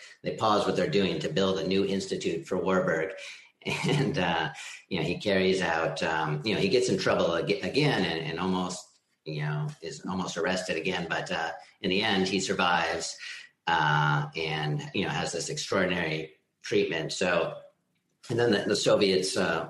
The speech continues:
you know, come to power and sort of take over part of Germany, and the Americans take over the other part. And Warburg is sort of caught in between, uh, you know, these two worlds, and, um, doesn't have his institute. The Americans take over his institute after the war and, and turn it into a military headquarters.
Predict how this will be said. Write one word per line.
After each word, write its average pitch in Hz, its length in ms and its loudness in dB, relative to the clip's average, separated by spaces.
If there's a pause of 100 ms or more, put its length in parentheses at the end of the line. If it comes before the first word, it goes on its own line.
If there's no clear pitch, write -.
you 101 100 0
know, 78 100 -2
come 87 220 -2
to 80 80 -2
power 82 480 0
and 80 420 -2 (300)
sort - 180 0
of - 60 -6
take 90 260 2
over 85 480 2
part 90 180 4
of 80 160 0
Germany, 82 280 0
and 78 80 -2
the 73 60 0
Americans 85 440 0
take 82 200 0
over 80 160 0
the 85 100 0
other 85 160 0
part. 82 260 0
And 82 300 -2
Warburg 107 420 4
is 87 280 0 (320)
sort 95 200 0
of - 100 -6
caught 90 340 2
in 90 120 -2
between, 82 640 -2 (480)
uh, 76 640 0
you 80 160 -2
know, 73 200 -2
these 78 220 -2
two 95 180 2
worlds, 87 680 2
and, 76 400 -2
um, 73 500 -2 (540)
doesn't 92 300 0
have 92 260 0
his 82 100 0
institute. 92 460 0
The 90 80 0
Americans 92 540 0
take 95 220 0
over 85 200 0
his 85 180 -2
institute 101 480 0
after 90 300 -2
the 85 100 -2
war 87 260 0
and, 76 220 -4
and 76 160 -8
turn 92 200 -4
it 78 100 -4
into 78 260 -4
a 78 60 -2
military 95 480 0
headquarters. 87 600 -2